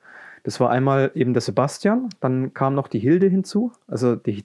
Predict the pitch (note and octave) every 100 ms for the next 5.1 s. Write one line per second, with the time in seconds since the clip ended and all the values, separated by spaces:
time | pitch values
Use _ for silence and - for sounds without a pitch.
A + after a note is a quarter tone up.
0 | - C#3 D#3+ D3+ D#3+ D3+ - C3 - C#3
1 | A2+ A2 C3 C3 A#2+ G#2+ G2+ A2+ C#3 C#3
2 | B2 A2 - D#3 - B2 B2 G#2+ G2 B2
3 | D#3 A#2+ G#2 A#2 A2+ A2+ A2+ G#2+ G2+ -
4 | - - - F#2+ B2 D3+ A#2+ G#2+ B2 D#3